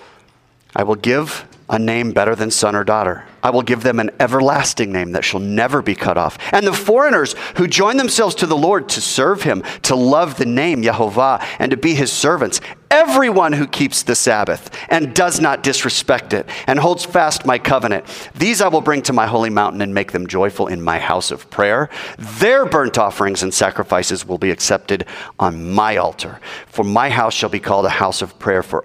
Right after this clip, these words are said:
all peoples." And the Lord God who gathers the outcasts of Israel,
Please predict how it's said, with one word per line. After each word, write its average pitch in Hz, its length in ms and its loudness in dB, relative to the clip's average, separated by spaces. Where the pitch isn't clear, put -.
all 117 640 0
peoples." - 460 -4
And 90 100 -4
the 92 60 2
Lord 98 280 0
God 107 220 2
who 104 140 -4
gathers 101 400 0
the 95 140 -2
outcasts 101 720 -2
of 92 140 -2
Israel, 101 580 -2